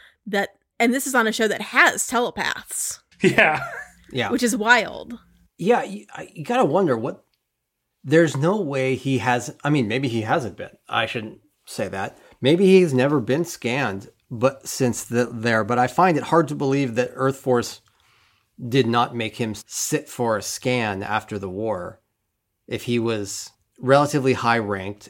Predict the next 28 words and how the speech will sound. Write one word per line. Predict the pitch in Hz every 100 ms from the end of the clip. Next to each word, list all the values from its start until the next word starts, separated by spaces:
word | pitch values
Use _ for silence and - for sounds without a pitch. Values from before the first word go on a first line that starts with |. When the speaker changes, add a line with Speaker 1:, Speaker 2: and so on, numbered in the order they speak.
| -
Speaker 3:
and | 117 117
went | 117 110
missing | 110 127 - 107 98 113 - _ _ _ - 127
during | 120 113
the | 107
Battle | 107 117 113
of | 110
the | 101
Line | 98 117 107 98
and | 95
nobody | 98 107 113
bothered | 110 101 98 110 104
to, | 104
like, | 101 92 -
scan | - - 113 107 110
him | 113 107
to |
figure | 107 113 107 107
out | 95
what | 104
happened. | 98 101 139 156 - _ _ _ _ _ _ _ -
Speaker 1:
Yeah, | 202 190 185 _
that's | 226 214
a, | 208 190 196
that's | 202 -
a |
good | 214 208
question. | 214 208 - -